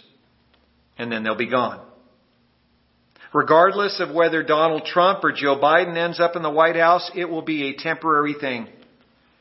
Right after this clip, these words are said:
It won't be the end of America as we know it. They'll be in the White House for a few short years and they'll be gone. In the scope of human history, neither Donald Trump nor Joe Biden is a raging inferno.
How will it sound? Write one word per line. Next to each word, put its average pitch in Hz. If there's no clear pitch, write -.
It 147
won't 175
be 180
the 165
end 147
of 139
America 139
as 131
we 123
know 107
it. 107
They'll 123
be 156
in 165
the 165
White 170
House 165
for 139
a 127
few 156
short 156
years 147
and 151
they'll 156
be 165
gone. 113
In 127
the 131
scope 156
of 151
human 156
history, 143
neither 135
Donald 131
Trump 147
nor 139
Joe 135
Biden 123
is 120
a 113
raging 113
inferno. 110